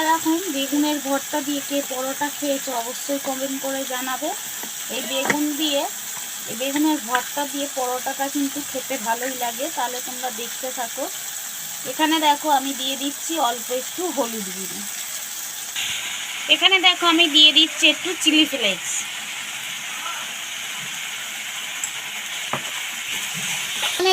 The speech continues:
দেখো বন্ধুরা, এখানে দেখো বন্ধুরা, বেগুন পোড়াটা আমি এর মধ্যে দিয়ে দিচ্ছি এবার।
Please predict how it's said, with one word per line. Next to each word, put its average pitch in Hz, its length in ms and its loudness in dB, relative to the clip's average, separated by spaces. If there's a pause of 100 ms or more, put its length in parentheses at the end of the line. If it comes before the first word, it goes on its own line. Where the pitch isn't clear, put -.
(100)
দেখো 349 180 6 (120)
বন্ধুরা, 311 400 10 (360)
এখানে 339 300 4
দেখো 339 160 2 (100)
বন্ধুরা, 311 300 8 (100)
বেগুন 285 300 8 (100)
পোড়াটা 294 400 10
আমি 277 200 4
এর 269 140 2
মধ্যে 277 240 0 (120)
দিয়ে 240 220 -2
দিচ্ছি - 420 -8
এবার। 165 200 -8